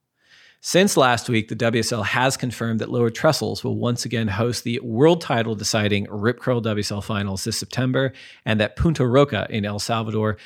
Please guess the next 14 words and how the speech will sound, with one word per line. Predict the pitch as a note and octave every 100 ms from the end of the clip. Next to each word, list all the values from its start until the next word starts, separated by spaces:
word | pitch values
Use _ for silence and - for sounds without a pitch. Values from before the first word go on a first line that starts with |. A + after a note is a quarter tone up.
| -
will | - B2
be | A#2
slotted | G#2+ - A2 A2 G#2+
into | A2 A#2 G#2+ A#2
the | G#2+ G2+
C | - A2+
T | A#2
seven | A2 A2+ G#2 G#2
window | G#2 G2+ G2+ G2+
in | A2 F#2
June. | F2+ C#3 C3+ C3+ B2 - _ _ _ _
Very | A2+ G#2+
exciting | F#2+ G2+ G2 F#2
stuff. | - - - -